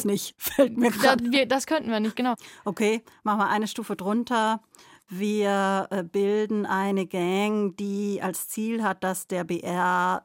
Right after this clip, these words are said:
Speaker 2: basisdemokratisch wird.
Speaker 1: Ich würd gar nicht sagen, dass das so ein kleines <laughs> Ziel ist. Das ist eigentlich
Speaker 2: Nicht?
Speaker 1: auch ein großes Ding.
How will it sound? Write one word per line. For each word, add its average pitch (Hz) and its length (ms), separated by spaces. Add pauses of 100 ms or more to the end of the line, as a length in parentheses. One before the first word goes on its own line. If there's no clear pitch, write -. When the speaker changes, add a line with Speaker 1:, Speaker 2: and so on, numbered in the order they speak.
Speaker 2:
basisdemokratisch 170 1040
wird. - 220 (640)
Speaker 1:
Ich 196 120
würd 226 100
gar 226 140
nicht 233 120
sagen, 254 220
dass 208 140
das 208 140
so 208 60
ein 202 80
kleines 208 500
<laughs> - 20
Ziel 208 380
ist. 208 260 (640)
Das 254 140
ist 233 140
eigentlich 240 300
Speaker 2:
Nicht? 240 80
Speaker 1:
auch 311 140
ein 233 100
großes 214 540
Ding. 226 300